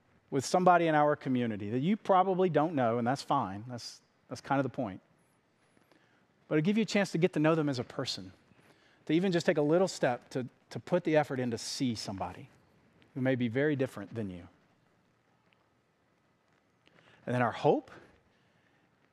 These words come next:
is that as we do that together, that we all begin to see each other, that we begin to see specifically the people in our community, the people around us who nobody else is willing to take the time to see.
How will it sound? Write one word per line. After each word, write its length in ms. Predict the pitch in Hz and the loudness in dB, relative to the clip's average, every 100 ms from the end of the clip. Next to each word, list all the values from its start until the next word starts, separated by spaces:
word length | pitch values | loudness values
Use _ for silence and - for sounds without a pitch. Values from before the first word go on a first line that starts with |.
| _ | _
is 100 | 127 | -4
that 100 | 123 | 0
as 160 | 120 113 | 0 -2
we 220 | 131 127 | -2 -2
do 320 | 110 117 147 | -2 -2 0
that 480 | 175 196 208 - - | 2 2 0 -6 -10
together, 540 | - 127 113 131 190 214 - _ _ _ - | -6 -2 0 0 0 -6 -14 _ _ _ -6
that 160 | 135 | -2
we 160 | 143 156 | 0 0
all 460 | 120 156 185 165 | 0 0 2 2
begin 380 | 131 131 127 120 | 0 -2 -2 -2
to 100 | 107 | -6
see 480 | - - - 131 107 - _ _ _ _ | -8 -8 -6 -6 -6 -10 _ _ _ _
each 240 | 123 110 104 | -8 -8 -8
other, 300 | 95 - 113 - - - | -12 -16 -20 -20 -20 -4
that 100 | 131 | 2
we 140 | 151 | 2
begin 280 | 185 175 180 | 4 2 2
to 80 | 151 | 0
see 540 | - - 202 202 202 | -4 0 2 4 2
specifically 800 | 185 - 170 - 208 214 190 170 | -2 -4 -4 0 0 0 0 0
the 80 | 143 | 0
people 500 | - 196 196 175 165 - - | -2 -4 -2 -2 -2 -6 -4
in 120 | 151 165 | 2 4
our 160 | 175 | 4
community, 540 | 175 165 147 139 139 135 | 0 -2 -2 0 0 -2
the 100 | 127 | -4
people 380 | 165 175 170 | -2 -2 0
around 320 | 139 135 135 131 | 2 2 2 0
us 140 | 120 | -2
who 80 | 117 | -4
nobody 420 | 113 127 135 127 | 0 2 2 2
else 180 | 120 113 | 0 -4
is 120 | 107 | -8
willing 260 | 104 117 113 | -4 -4 -4
to 60 | |
take 280 | 104 - 113 | -8 -10 -10
the 60 | - | -12
time 300 | - - 104 | -14 -10 -10
to 60 | 98 | -10
see. 300 | - - | -14 -16